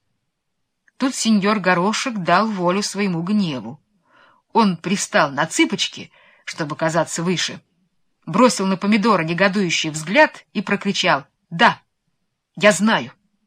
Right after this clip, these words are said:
я прекрасно знаю, где спрятан домик, но я никогда вам этого не скажу». Принц Лимон нахмурился. «Подумайте хорошенько», —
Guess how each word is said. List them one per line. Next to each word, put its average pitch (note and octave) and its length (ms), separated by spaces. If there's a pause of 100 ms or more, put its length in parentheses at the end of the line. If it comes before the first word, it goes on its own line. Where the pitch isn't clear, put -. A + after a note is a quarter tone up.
(260)
я E3+ 100
прекрасно C4 640
знаю, D#3+ 420
где D3+ 200
спрятан D#3+ 500
домик, D#3 420 (580)
но E3+ 60
я G#3 140
никогда A3 680
вам D3+ 180
этого C#3 260
не C#3+ 140
скажу». E3 500 (1300)
Принц G3+ 380
Лимон G#3+ 340
нахмурился. F#3+ 800 (1120)
«Подумайте G3+ 680
хорошенько», — E3+ 880